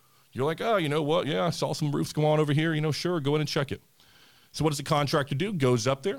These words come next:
sees if there's some damage, comes back down, and he says this.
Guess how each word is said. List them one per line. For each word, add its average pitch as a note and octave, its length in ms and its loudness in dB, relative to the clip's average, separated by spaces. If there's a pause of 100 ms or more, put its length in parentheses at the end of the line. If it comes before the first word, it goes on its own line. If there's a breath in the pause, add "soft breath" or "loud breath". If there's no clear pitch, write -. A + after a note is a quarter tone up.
sees B2+ 420 -4
if A2+ 80 -4
there's B2 160 -2
some A#2+ 120 -2
damage, C3+ 380 0
comes E3 240 0
back D3+ 220 0
down, C3+ 260 2 (380 loud breath)
and A#2+ 120 2
he E3+ 120 4
says C3+ 260 0
this. - 340 -2